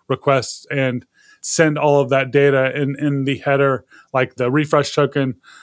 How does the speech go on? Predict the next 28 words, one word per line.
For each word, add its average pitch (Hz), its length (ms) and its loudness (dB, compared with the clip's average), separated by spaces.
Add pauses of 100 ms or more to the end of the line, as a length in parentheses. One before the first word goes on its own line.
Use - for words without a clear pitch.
(160)
all 151 180 4
of 131 80 0
the 139 80 2
different 143 320 -2
tokens, 131 560 -4
um, 120 540 -8
that 135 120 -2
you 139 80 -2
would 135 120 0
need, 131 180 -2
like 123 180 -2
the 139 100 -4
identity 131 440 -2
token 127 340 -4
and 120 120 -8
stuff - 200 -8
like 127 180 -6
that. - 240 -6 (540)
So - 160 2
I, 165 320 6
I 151 40 0
think 208 200 0
full 196 160 4
stack 160 240 2
serverless 156 560 2
is 131 120 -2
the 139 80 2
idea 143 580 2